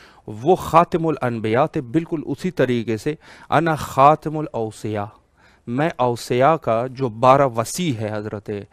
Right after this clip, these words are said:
रिसालत माप के, उनमें से आखिरी मैं हूँ। "वबी यदफ़उल्लाहुल बला अन अहलिही व शिअतिही",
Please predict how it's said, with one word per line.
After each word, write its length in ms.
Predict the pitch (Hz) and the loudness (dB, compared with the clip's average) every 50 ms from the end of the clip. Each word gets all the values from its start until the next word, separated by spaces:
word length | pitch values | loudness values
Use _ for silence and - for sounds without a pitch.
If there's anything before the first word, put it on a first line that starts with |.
| _ - _ - | _ -20 _ -6
रिसालत 640 | 120 110 107 - - 110 104 101 101 101 - 107 113 | -4 -4 -4 -6 -6 -6 -4 -4 -4 -6 -8 -10 -8
माप 320 | 104 101 104 127 139 - _ - | -6 -4 -2 -2 -4 -4 _ -10
के, 200 | 107 95 113 - - _ - - - - _ | -10 -10 -10 -12 -16 _ -20 -20 -20 -12 _
उनमें 280 | - 160 185 180 175 156 | -2 -2 0 0 -2 -2
से 120 | - 170 - - - | -2 -4 -2 2 4
आखिरी 380 | 143 175 160 - - 175 165 | 6 6 6 4 2 0 2
मैं 200 | 143 127 117 117 | 2 0 -2 -4
हूँ। 200 | 107 107 110 107 - _ _ _ _ _ _ _ _ _ _ _ _ _ _ _ _ _ - | -4 -6 -10 -12 -12 _ _ _ _ _ _ _ _ _ _ _ _ _ _ _ _ _ -8
"वबी 640 | 123 127 135 143 143 135 160 180 190 190 190 190 180 - _ _ _ _ _ - | -2 2 4 4 4 4 2 0 0 -2 -4 -6 -8 -10 _ _ _ _ _ -6
यदफ़उल्लाहुल 1080 | 120 131 180 190 - - - 170 156 151 147 143 143 151 160 175 175 165 156 160 151 139 | 0 2 2 2 0 2 4 6 6 6 6 4 6 6 8 8 8 8 6 4 2 0
बला 520 | 123 123 131 131 143 147 156 160 160 151 - - _ _ _ _ _ - - - | 2 4 4 6 6 8 6 6 6 4 0 -6 _ _ _ _ _ -20 -6 -2
अन 160 | - 135 135 135 | -2 -2 -2 -2
अहलिही 680 | - - 147 151 147 165 175 170 156 139 147 160 151 147 | 2 2 2 2 2 0 -2 -2 -2 -2 -2 -4 -4 -4
व 200 | 143 139 135 131 | -4 -4 -6 -6
शिअतिही", 800 | - - 170 185 170 151 147 135 - - 135 127 131 123 117 | -6 0 0 2 2 2 2 0 -2 -4 -4 -2 -4 -4 -6